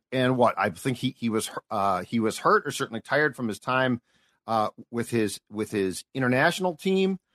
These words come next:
Uh, he didn't click. He didn't gel. He clearly, and we talked about this on Flagrant a couple of weeks ago, he clearly was not comfortable too, which is not a surprise. Like, this guy played his entire career with the Jazz, and now he's been traded and he has to fit a new system. Um,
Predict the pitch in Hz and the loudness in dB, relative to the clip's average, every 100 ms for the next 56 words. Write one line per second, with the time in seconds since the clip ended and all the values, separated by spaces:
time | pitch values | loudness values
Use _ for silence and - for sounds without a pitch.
0 | _ _ - 113 104 95 139 123 117 113 | _ _ 0 4 4 2 0 2 2 0
1 | - 156 202 - - 120 117 107 - 135 | -4 0 2 0 -4 0 0 0 2 4
2 | 151 147 156 - 214 233 214 151 135 131 | 6 4 0 0 4 6 6 4 2 -4
3 | - - 190 170 127 107 98 - 110 101 | -6 -10 -2 2 2 2 -2 -2 -4 -4
4 | 90 104 104 92 92 90 107 90 85 87 | -4 -2 0 -2 -6 -6 -8 -8 -8 -6
5 | 98 - 87 82 151 208 - 185 165 135 | -8 -6 -4 0 2 2 4 6 6 6
6 | 117 117 98 113 - _ _ _ - 139 | 2 2 2 0 0 _ _ _ -2 0
7 | - 95 90 - 127 123 139 156 107 - | -2 -4 -2 2 2 2 4 2 2 -2
8 | 120 80 - - 127 123 - 139 131 123 | 0 0 -4 -8 -2 -2 -2 -4 -2 -2
9 | 135 123 104 110 127 107 107 143 160 110 | 0 0 0 -2 0 0 -2 0 2 2
10 | 107 160 139 120 117 _ - - 131 135 | 2 4 4 4 0 _ -20 -2 4 6
11 | 127 127 101 - _ 123 107 214 185 156 | 6 2 -2 -12 _ -4 2 6 6 4
12 | 139 123 120 120 107 104 - - 110 104 | 2 2 4 2 2 -8 -4 -4 -2 -2
13 | 98 165 135 143 131 120 _ - _ - | 0 0 0 0 0 -2 _ -20 _ -6
14 | 120 123 120 110 104 | 2 6 6 6 0